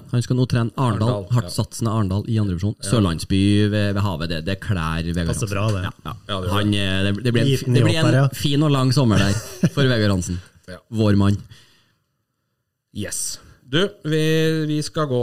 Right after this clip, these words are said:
Speaker 2: til tredje divisjon og oppsummere, oppsummere nivå fire da, i norsk fotball. Eh, der har vi Elverum og Brumunddal. Der er det mye å snakke om. Eh, vi begynner med Elverum. Eh, det ble vel litt som ventet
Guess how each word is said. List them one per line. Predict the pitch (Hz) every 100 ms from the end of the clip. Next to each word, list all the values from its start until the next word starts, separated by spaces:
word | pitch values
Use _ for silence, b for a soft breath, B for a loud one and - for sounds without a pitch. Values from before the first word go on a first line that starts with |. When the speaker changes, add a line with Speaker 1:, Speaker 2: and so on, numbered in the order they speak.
| 120 123
Speaker 2:
til | 131 127
tredje | 139 113 92
divisjon | 90 139
og | 147 95
oppsummere, | - 104 95 95 95 110 113 113 101
oppsummere | - - 98 92 90
nivå | 104 101 90
fire | - 92 92
da, | 151
i | 151
norsk | 117 -
fotball. | 110 101 127 -
Eh, | 127 120 120
der | 104 104
har | 104
vi | 95 101
Elverum | 92 87 92
og | 98
Brumunddal. | 95 87 90 117 127 101
Der | 95 110
er | 180
det |
mye | 175 113 85
å | 87
snakke | 107 139 185
om. | 117 - -
Eh, | 127 123 123 123 123 120 120 117 113 113 101 104 _ _ _ _ -
vi | 131
begynner | 123 104
med | 110
Elverum. | 90 95 95 - _ _ _ _ _ _ _ -
Eh, | 110 113 110 113 113 113 113 113 113 110 107
det | 104
ble | 95
vel | 98 113
litt | -
som | 113
ventet | 95 -